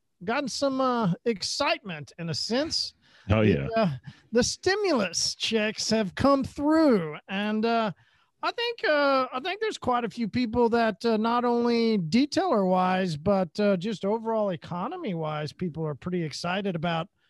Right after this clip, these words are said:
Speaker 1: new stimulus money coming out.
Speaker 2: Oh, dude. I was on the Strip this weekend. So,
Speaker 1: Oh.
Speaker 2: uh, I've never seen it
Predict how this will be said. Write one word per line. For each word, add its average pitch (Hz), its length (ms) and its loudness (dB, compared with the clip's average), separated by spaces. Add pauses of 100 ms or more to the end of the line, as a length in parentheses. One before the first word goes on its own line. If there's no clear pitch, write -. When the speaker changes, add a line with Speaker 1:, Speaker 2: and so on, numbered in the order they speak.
(140)
Speaker 1:
new 220 180 4
stimulus 254 560 0
money 175 240 -4
coming 160 300 -4
out. 143 200 -8 (560)
Speaker 2:
Oh, 85 360 2
dude. 76 420 2 (500)
I - 80 2
was 110 120 6
on 117 100 6
the 113 60 6
Strip 135 260 2
this - 220 0
weekend. 76 480 0 (420)
So, 82 800 2 (200)
Speaker 1:
Oh. 220 260 -8 (120)
Speaker 2:
uh, 85 840 2 (640)
I've 92 220 0
never 107 280 4
seen 104 380 0
it 101 240 2